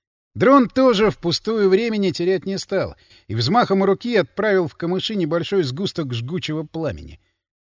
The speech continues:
Метров через тридцать оранжевая клякса будто наткнулась на невидимую стену, ослепительно вспыхнула и погасла, но перед тем высветила темный силуэт. Щелкнули тетивы луков, две стрелы устремились к цели.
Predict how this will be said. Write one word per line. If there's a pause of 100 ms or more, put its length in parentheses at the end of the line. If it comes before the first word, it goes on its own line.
(120)
Метров
через
тридцать
оранжевая
клякса
будто
наткнулась
на
невидимую
стену, (460)
ослепительно
вспыхнула (260)
и
погасла, (440)
но
перед
тем
высветила
темный
силуэт. (560)
Щелкнули
тетивы
луков,
две
стрелы
устремились
к
цели.